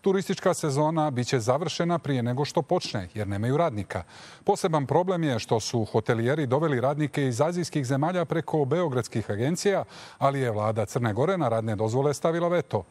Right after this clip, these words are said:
Sa kakvim se sve problemima suočavaju i može li sezona biti uspješna ukoliko nema radnika,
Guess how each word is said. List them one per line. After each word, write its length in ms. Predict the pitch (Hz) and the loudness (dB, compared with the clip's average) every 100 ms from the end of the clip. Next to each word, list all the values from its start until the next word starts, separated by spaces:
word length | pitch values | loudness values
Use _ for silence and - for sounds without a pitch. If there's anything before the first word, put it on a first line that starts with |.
| - - - | -20 -20 -6
Sa 180 | - 117 | 0 2
kakvim 440 | 147 147 165 143 | 2 0 0 0
se 280 | - 131 113 | 2 2 2
sve 220 | - 160 | 2 0
problemima 600 | - 120 113 143 131 110 | 2 0 2 2 2 0
suočavaju 720 | - 117 107 139 160 175 120 | 0 0 2 2 2 0 -2
i 120 | 101 92 | -2 -2
može 320 | 104 104 120 | -2 0 0
li 160 | 113 | 0
sezona 400 | 95 113 107 143 | 0 0 2 2
biti 300 | 123 147 131 | 0 -2 -2
uspješna 540 | 120 175 - 160 - 117 | 0 0 0 -2 0 -2
ukoliko 420 | 104 123 113 113 | 0 -2 0 0
nema 240 | 139 156 | 0 0
radnika, 480 | 127 170 180 - 151 | 0 -2 -2 0 0